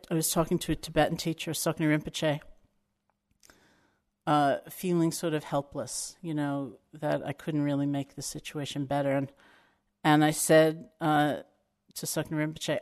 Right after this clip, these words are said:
"I don't think it's fair. You know, why don't we get one person that we can just, like, look at them and say, 'Poof, your suffering's gone'?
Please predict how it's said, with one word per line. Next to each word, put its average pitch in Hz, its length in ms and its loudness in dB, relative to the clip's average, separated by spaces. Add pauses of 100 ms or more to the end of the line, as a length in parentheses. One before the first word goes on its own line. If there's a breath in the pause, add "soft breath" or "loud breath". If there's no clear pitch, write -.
"I 196 60 8
don't 190 140 6
think 170 180 -4
it's - 140 -8
fair. 135 420 -6 (1080)
You 175 120 -4
know, 151 120 2
why 175 320 6
don't 269 180 4
we 214 120 0
get - 260 2
one 156 280 0
person 135 500 -10 (1080)
that 151 440 6 (600)
we 170 140 0
can 170 200 -2
just, - 240 0
like, - 160 0
look 180 340 2
at - 140 0
them 139 220 0
and 139 100 -2
say, 135 160 -2
'Poof, - 560 -8
your 147 140 -6
suffering's 131 520 -2
gone'? 123 320 -6